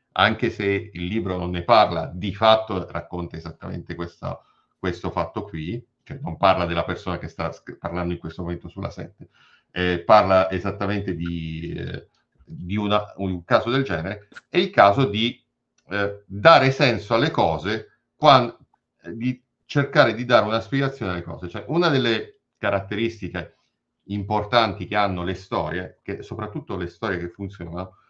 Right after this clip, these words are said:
sono di non essere, se vuoi, una pedante spiegazio-, una pedante narrazione passo passo di quello che è successo,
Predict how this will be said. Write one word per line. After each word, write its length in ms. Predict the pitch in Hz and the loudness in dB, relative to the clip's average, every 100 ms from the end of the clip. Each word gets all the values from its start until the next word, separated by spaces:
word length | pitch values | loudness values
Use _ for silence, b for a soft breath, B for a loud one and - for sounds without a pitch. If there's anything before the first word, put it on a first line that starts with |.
| _ _ | _ _
sono 440 | - 180 139 120 | 0 6 6 6
di 100 | 127 | 2
non 160 | 165 190 | 0 2
essere, 500 | 160 - - 104 101 | 0 -2 -4 -2 -2
se 120 | 101 | -2
vuoi, 540 | 101 104 107 104 101 98 - _ _ _ _ | -4 0 2 4 2 -4 -16 _ _ _ _
una 320 | 113 123 120 | -2 4 4
pedante 580 | 127 123 131 131 123 107 | 4 6 6 4 0 -6
spiegazio-, 840 | - 117 104 104 - 117 113 110 | -6 -6 -4 -4 -4 -2 -2 -2
una 240 | 110 110 107 | 0 0 0
pedante 460 | 113 113 113 107 | 4 4 2 -4
narrazione 680 | 101 98 101 101 117 104 90 | -2 0 -2 -4 -6 -4 -2
passo 460 | - 107 - - - | 2 2 2 -6 0
passo 400 | 107 101 - 90 | 0 0 -4 -10
di 120 | 90 | -10
quello 300 | 98 90 90 | -8 -8 -8
che 100 | 90 | -12
è 40 | |
successo, 640 | - 87 - 82 - - | -16 -20 -20 -20 -20 -20